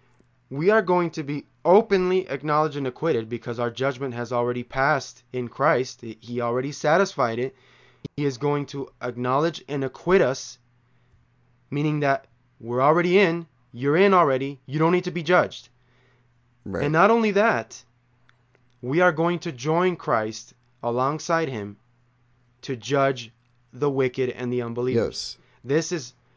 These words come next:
Speaker 1: fascinating.
Speaker 2: Th-, this, this is
Speaker 1: And,
Speaker 2: what the
Speaker 1: and
Speaker 2: Bible teaches, that y-, this is what Jesus said in, in
Speaker 1: Amen.
Speaker 2: John five, where he said, uh, is it John five? Um, if, if I'm right, uh, where he says, uh, "If you believe, you will not enter into judgment."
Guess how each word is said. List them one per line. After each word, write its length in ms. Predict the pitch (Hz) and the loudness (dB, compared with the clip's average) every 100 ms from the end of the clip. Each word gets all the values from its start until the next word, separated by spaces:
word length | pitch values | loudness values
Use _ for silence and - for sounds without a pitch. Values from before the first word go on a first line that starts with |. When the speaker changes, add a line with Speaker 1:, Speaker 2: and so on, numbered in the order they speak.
| _ | _
Speaker 1:
fascinating. 600 | - 160 170 - 120 120 | 0 2 2 -2 2 2
Speaker 2:
Th-, 80 | 127 | 4
this, 200 | 139 - | 2 0
this 320 | 123 143 135 | 0 0 2
is 160 | 147 139 | -2 2
Speaker 1:
And, 100 | 143 | 2
Speaker 2:
what 100 | 143 | 4
the 80 | |
Speaker 1:
and 60 | 165 | 6
Speaker 2:
Bible 260 | 123 127 131 | 6 6 2
teaches, 500 | 143 135 113 98 98 | -2 -2 -2 -2 0
that 360 | 101 98 92 123 | 2 4 2 -2
y-, 220 | 110 107 | -10 -8
this 240 | 110 113 127 | -2 -2 -2
is 80 | 113 | 0
what 160 | 117 | 0
Jesus 360 | 104 113 113 113 | 0 -2 -2 -2
said 260 | 123 120 | 4 6
in, 140 | 117 110 | 6 2
in 200 | 110 107 | 0 0
Speaker 1:
Amen. 60 | |
Speaker 2:
John 280 | 110 110 110 | 2 2 0
five, 380 | 101 107 117 120 | 0 2 2 2
where 120 | 104 | 0
he 120 | 98 | -2
said, 360 | 95 - 107 107 | -4 -2 0 2
uh, 340 | 101 92 90 - _ - | 0 -2 -4 -10 _ -10
is 360 | 110 107 117 117 | -6 -2 -2 -4
it 80 | |
John 260 | 110 123 123 | -2 0 0
five? 360 | 131 127 127 - | 0 0 0 -4
Um, 360 | 113 110 104 - _ _ - | -4 -2 -2 -6 _ _ -16
if, 100 | 110 - _ _ _ _ - | -16 -16 _ _ _ _ -14
if 120 | 101 | -6
I'm 180 | 107 107 | -4 -2
right, 200 | 113 107 | -2 -4
uh, 520 | - - - 113 98 | -6 -12 -10 -4 -2
where 140 | 98 | -2
he 60 | 101 | -2
says, 360 | - 113 104 - - - _ _ _ _ - | 0 0 0 -6 -20 -20 _ _ _ _ -8
uh, 120 | 107 | -4
"If 160 | 104 101 | -2 -2
you 100 | 110 | -4
believe, 400 | 101 104 113 110 | -2 -2 0 0
you 100 | 107 | -2
will 100 | 104 | -2
not 260 | 104 110 107 | -2 -4 -2
enter 300 | 113 - 110 | -4 -4 -6
into 420 | 107 120 - 117 | -2 -4 -4 -6
judgment." 720 | 104 110 113 131 135 - - | -2 -2 -2 -2 -4 -4 -18